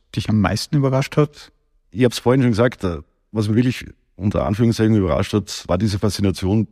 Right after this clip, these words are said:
Speaker 2: für die, für die Person Franz, äh, Werl. Was mich auch überrascht hat, ist, das Gebäude war ja, wie wir es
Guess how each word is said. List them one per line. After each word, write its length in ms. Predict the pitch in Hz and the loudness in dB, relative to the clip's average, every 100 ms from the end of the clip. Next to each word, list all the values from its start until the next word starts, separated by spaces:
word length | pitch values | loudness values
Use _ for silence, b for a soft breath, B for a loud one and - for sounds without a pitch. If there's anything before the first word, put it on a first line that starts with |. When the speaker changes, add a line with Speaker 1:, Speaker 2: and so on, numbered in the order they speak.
| _ | _
Speaker 2:
für 120 | - | -8
die, 360 | 95 92 95 85 | -4 -2 -2 -2
für 80 | - | -6
die 80 | 85 | -4
Person 320 | 87 92 98 | -4 -2 -2
Franz, 500 | - 92 92 - - - | 0 0 0 -4 -8 -8
äh, 240 | 90 87 | -6 -4
Werl. 420 | 82 95 110 78 64 60 _ _ _ | 2 2 2 0 -4 -14 _ _ _
Was 160 | 107 123 | -2 2
mich 80 | |
auch 80 | 104 | 4
überrascht 360 | 135 117 110 120 | 4 4 4 2
hat, 120 | 117 | 0
ist, 320 | 117 - - | -2 -4 -12
das 160 | - 95 | -8 -4
Gebäude 460 | 104 85 82 104 95 | -2 2 2 2 4
war 120 | 98 | 2
ja, 140 | 95 | 2
wie 100 | 98 | 0
wir 120 | 92 | 0
es 280 | 90 - - | -2 -6 -12